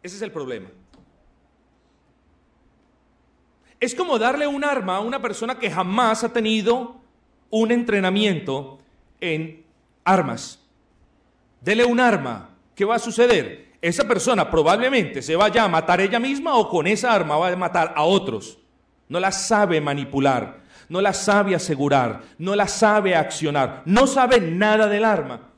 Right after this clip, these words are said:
Y Santiago tres ocho nos dice que ningún hombre puede domar la lengua. ¿Ningún hombre? Ja,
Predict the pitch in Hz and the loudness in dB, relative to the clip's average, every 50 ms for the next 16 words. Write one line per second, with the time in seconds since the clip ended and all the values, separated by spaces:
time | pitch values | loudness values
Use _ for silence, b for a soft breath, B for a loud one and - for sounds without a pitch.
0 | b b b b - 233 - - 220 190 180 - 185 220 269 277 262 - 180 175 | b b b b -10 -8 -4 -4 -4 -4 -4 -4 -4 -2 0 0 0 0 0 -2
1 | 175 175 175 - 214 226 240 233 233 - - 240 240 247 247 247 247 254 233 208 | -2 -2 -2 0 0 2 0 0 -2 -4 -2 0 0 0 0 0 -2 -2 0 0
2 | 190 170 147 - 262 269 247 - - 175 175 180 175 - - - _ - 233 220 | -2 -4 -4 -4 -4 -4 -4 -2 -2 -4 -4 -4 -6 -10 -16 -14 _ -2 -2 0
3 | 220 226 226 220 202 247 311 339 349 359 330 269 220 190 180 170 180 185 185 185 | 0 0 -2 -2 -2 0 0 2 4 4 4 4 4 2 0 0 -2 -2 -2 -4
4 | 180 180 226 254 269 262 262 269 240 240 208 196 208 214 226 233 226 220 220 226 | -4 -2 0 0 0 0 -2 0 0 0 2 4 4 4 4 4 4 2 2 4
5 | 226 220 202 180 139 131 120 110 107 - - _ _ _ _ _ _ _ _ _ | 4 2 2 0 -2 -4 -4 -6 -8 -12 -18 _ _ _ _ _ _ _ _ _
6 | _ - 180 180 190 185 214 220 233 294 311 294 302 349 381 339 - - - _ | _ -8 -4 -2 0 2 2 4 4 4 4 2 0 -4 -4 -6 -8 -14 -20 _
7 | _ _ - - 202 - - - | _ _ -10 -10 -10 -10 -12 -16